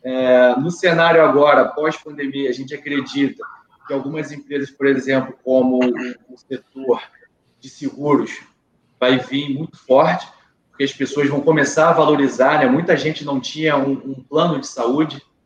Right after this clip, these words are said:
muita gente, por exemplo, não tinha um seguro residencial, e quando você ficou ali agora três, quatro meses em casa, você começa a ver um defeito, precisa consertar alguma coisa, e através do seguro residencial você tem essa possibilidade,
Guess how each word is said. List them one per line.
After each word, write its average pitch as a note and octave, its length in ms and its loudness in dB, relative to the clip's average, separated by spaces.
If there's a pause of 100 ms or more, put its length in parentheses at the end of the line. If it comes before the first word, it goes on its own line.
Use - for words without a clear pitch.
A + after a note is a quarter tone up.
(520)
muita F3 440 -2
gente, D3+ 240 -4
por D3 140 -2
exemplo, C#3+ 360 -4
não C#3+ 140 -4
tinha C#3 320 -8
um C#3+ 120 -4 (640)
seguro C#3+ 240 -8
residencial, C3+ 840 -2
e B2 60 0
quando D3 320 -6
você C#3+ 220 -10
ficou C#3 400 -6
ali C3+ 180 4
agora B2+ 360 4
três, D3 440 -4
quatro C3+ 320 -2
meses C#3 280 -2
em B2+ 60 -12
casa, B2+ 420 2 (300)
você C3 220 -10
começa C#3 440 2
a C3+ 40 4
ver B2+ 480 0
um C3+ 60 -4
defeito, C#3 580 -4
precisa - 260 -18
consertar C#3+ 440 -6
alguma C3 320 0
coisa, C#3+ 240 2
e - 20 2
através C3+ 300 2
do - 100 -10
seguro C#3+ 260 0
residencial C3+ 580 0
você C3+ 280 0
tem D3 220 -2
essa D3 200 -8
possibilidade, C3 800 -2